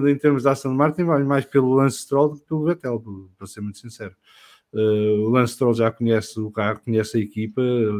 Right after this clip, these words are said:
conhece muito bem o dono da equipa. Eh, co-, como eles e no Drive to Survive já se conhecem há muito tempo, não é?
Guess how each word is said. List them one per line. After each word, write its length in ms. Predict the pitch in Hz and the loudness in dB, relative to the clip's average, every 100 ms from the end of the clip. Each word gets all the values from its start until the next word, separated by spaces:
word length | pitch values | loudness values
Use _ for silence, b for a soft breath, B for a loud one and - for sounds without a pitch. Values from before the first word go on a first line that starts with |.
| 85 | -8
conhece 320 | - 147 143 151 | 2 4 4 4
muito 240 | 165 135 | 2 4
bem 140 | 139 | 2
o 60 | 123 | 4
dono 200 | 127 120 | 2 0
da 80 | 113 | -2
equipa. 480 | 104 107 104 147 160 b b b b - | -2 -6 -6 -10 -10 b b b b -12
Eh, 680 | 101 101 98 95 95 - - _ _ _ | -8 -6 -6 -8 -10 -12 -18 _ _ _
co-, 220 | - 131 117 | -4 -2 2
como 180 | 135 | 6
eles 240 | 139 131 120 | 8 8 4
e 60 | 131 | 2
no 120 | 123 | 4
Drive 220 | 127 120 | 2 2
to 60 | - | -2
Survive 380 | 123 117 120 | -2 2 2
já 120 | 117 117 | 2 -2
se 100 | - | -2
conhecem 300 | 123 117 117 | -6 -4 -4
há 40 | |
muito 220 | 113 113 | -4 -6
tempo, 240 | 117 110 113 | -8 -10 -10
não 120 | 101 | -16
é? 100 | 95 | -16